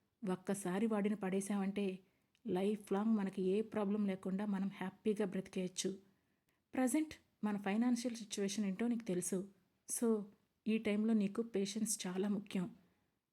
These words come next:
వసుంధరకి మళ్ళీ ఒకసారి ఫోన్ చేయి. ఎట్టి పరిస్థితుల్లో ఈరోజు నువ్వు ఆ ఆఫీసులో రుద్రకి అసిస్టెంట్గా జాయిన్ అవ్వాల్సిందే" అని చెప్పింది విమల.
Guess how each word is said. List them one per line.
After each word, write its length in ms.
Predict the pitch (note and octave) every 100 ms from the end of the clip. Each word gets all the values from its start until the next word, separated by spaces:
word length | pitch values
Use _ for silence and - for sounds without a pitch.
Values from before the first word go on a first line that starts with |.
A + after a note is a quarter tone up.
| -
వసుంధరకి 580 | G#3 G3+ A#3+ B3 A#3 B3
మళ్ళీ 320 | A3+ F#3+ A3
ఒకసారి 360 | A3 A3+ G3+ G3+
ఫోన్ 220 | G3 G3 G3
చేయి. 180 | F#3 - _ _ _ -
ఎట్టి 260 | F#3 - A3
పరిస్థితుల్లో 600 | G#3+ F#3+ - G#3 G3+ G#3+
ఈరోజు 560 | F#3+ F#3+ G3 F#3+ F#3+ G3 _ _ -
నువ్వు 360 | G3 G3 F#3+ A3
ఆ 60 | G#3
ఆఫీసులో 640 | F#3+ F#3 F#3 G#3 G3+ G3
రుద్రకి 540 | F#3+ F3+ F#3+ F#3 A3+ A#3 F#3
అసిస్టెంట్గా 580 | G3+ - F#3+ F#3 F#3+
జాయిన్ 360 | G3 - F3+ G3
అవ్వాల్సిందే" 600 | F3+ E3+ E3+ F3 E3 E3+ - _ _ _ _ _ _ -
అని 160 | G3+ A3
చెప్పింది 520 | A3 G3+ - G3 G3+
విమల. 420 | G3 F3+ F#3 F#3